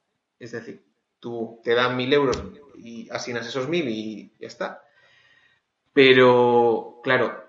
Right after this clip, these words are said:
eh, también tiene riesgos, y lo que se ha visto con el coronavirus también es que esto es cíclico. O sea,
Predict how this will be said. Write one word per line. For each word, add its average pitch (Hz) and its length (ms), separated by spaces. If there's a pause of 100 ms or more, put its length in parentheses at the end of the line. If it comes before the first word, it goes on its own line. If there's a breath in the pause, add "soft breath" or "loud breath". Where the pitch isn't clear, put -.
(140)
eh, 107 340
también 139 240
tiene 165 200
riesgos, 170 500 (720)
y 139 100
lo 139 140
que 123 60
se 135 80
ha 143 40
visto 156 220
con 156 100
el 147 100
coronavirus 151 440
también 170 420 (140)
es 131 100
que 139 100
esto 170 180
es - 340 (340)
cíclico. 185 480
O - 40
sea, - 440